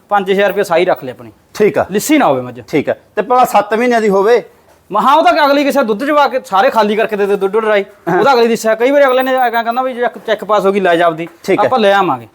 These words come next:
Speaker 2: ਠੀਕ ਹੈ, ਲੈ ਆਏਗਾ।
Speaker 1: ਹਾਂ, ਹਾਂ।
Speaker 2: ਚਲੋ, ਲਓ ਵੀ ਬਾਈ ਕੋਲੇ ਜਿਹੜੇ ਦੂਜੇ ਪਸ਼ੂ ਵੀ ਰੱਖੇ ਹੋਏ ਨੇ, ਚੰਗੀ ਨੇ, ਤੇ ਇੱਥੇ ਆਓ,
Speaker 1: ਹਾਂ,
Speaker 2: ਤਸੱਲੀ
Speaker 1: ਹੁਣ
Speaker 2: ਕਰ
Speaker 1: ਆਪਣਾ
Speaker 2: ਲਿਓ।
Speaker 1: ਕੱਟਾ ਰੱਖਿਆ ਹੋਇਆ,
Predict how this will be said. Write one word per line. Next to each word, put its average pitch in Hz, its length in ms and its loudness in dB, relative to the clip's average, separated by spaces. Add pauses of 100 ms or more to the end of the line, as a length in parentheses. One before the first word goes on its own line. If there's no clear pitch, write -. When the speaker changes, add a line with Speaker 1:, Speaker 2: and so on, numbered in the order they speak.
(120)
Speaker 2:
ਠੀਕ 208 160 0
ਹੈ, 196 60 2
ਲੈ 180 120 2
ਆਏਗਾ। 107 320 -2
Speaker 1:
ਹਾਂ, 131 120 -8
ਹਾਂ। 113 200 -14 (180)
Speaker 2:
ਚਲੋ, 190 300 2 (280)
ਲਓ 202 100 2
ਵੀ 262 100 2
ਬਾਈ 196 240 4
ਕੋਲੇ 202 220 0
ਜਿਹੜੇ 214 160 0
ਦੂਜੇ 190 280 -4
ਪਸ਼ੂ 170 200 -6
ਵੀ 208 100 -6
ਰੱਖੇ 190 280 -4
ਹੋਏ 180 160 0
ਨੇ, 208 80 0
ਚੰਗੀ 160 380 2
ਨੇ, 143 200 0 (260)
ਤੇ 196 300 2
ਇੱਥੇ 185 280 2
ਆਓ, 165 240 4
Speaker 1:
ਹਾਂ, 190 160 -4
Speaker 2:
ਤਸੱਲੀ 170 240 -2
Speaker 1:
ਹੁਣ 220 120 2
Speaker 2:
ਕਰ 214 100 2
Speaker 1:
ਆਪਣਾ 175 140 4
Speaker 2:
ਲਿਓ। 196 100 0
Speaker 1:
ਕੱਟਾ 196 180 0
ਰੱਖਿਆ 185 240 -2
ਹੋਇਆ, 139 180 -2